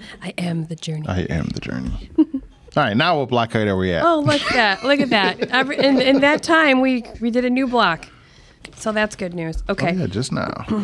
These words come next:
Speaker 1: <clears throat> So we are on block number eight hundred thousand nine hundred and thirty-six, and the block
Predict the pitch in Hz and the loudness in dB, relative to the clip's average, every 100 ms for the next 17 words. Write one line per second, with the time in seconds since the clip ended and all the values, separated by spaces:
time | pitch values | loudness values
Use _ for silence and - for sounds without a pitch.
0 | 180 - - 311 277 185 - - 240 254 | -6 -12 -4 2 2 2 -4 -4 0 2
1 | 254 254 247 262 269 269 254 220 190 175 | 4 2 2 2 2 0 0 0 0 -2
2 | - - - - - - 247 330 - - | -6 -12 -20 -20 -20 -4 0 0 -2 -10
3 | - 262 262 277 285 - _ - 214 196 | -4 0 2 0 -2 -6 _ -2 0 0
4 | 185 185 214 - 208 208 214 269 240 233 | -2 -4 -4 -4 -2 2 2 2 2 0
5 | 220 202 202 - 208 262 - 185 196 - | 0 -2 -4 -2 -2 -2 -6 -6 -6 -8
6 | - - - - - - - - 233 226 | -18 -20 -20 -20 -20 -20 -8 2 4 4
7 | 214 214 220 247 | 2 4 4 0